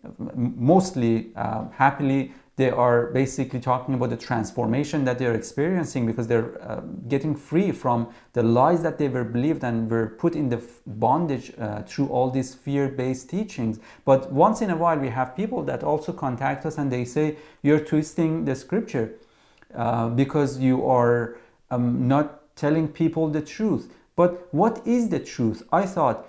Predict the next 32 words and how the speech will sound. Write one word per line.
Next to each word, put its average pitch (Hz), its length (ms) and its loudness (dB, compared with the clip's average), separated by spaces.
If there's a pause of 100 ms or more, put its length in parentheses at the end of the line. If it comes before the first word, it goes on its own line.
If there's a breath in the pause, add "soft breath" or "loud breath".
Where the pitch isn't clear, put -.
(100)
the 143 100 0
truth, 180 580 2
when 131 160 0
I 127 140 0
know 151 320 2
it, 117 140 -6
was 113 120 -2
supposed 143 380 -6
to 147 80 -6
set 151 260 -6
me 165 100 -4
free. 208 420 -8 (560)
I 135 140 4
thought 180 280 2
the 160 100 0
truth, - 480 -4 (200 loud breath)
I, - 140 0 (140)
I - 40 4
thought 180 260 0
the 147 80 0
truth 190 460 0
says 143 400 -4
that 120 360 -6
God 151 260 0
has 135 220 -4
not 151 260 0
given 151 220 -2
us 143 140 -4
the 131 140 -8
spirit 156 420 -4
of 139 140 -6
fear. 190 460 -6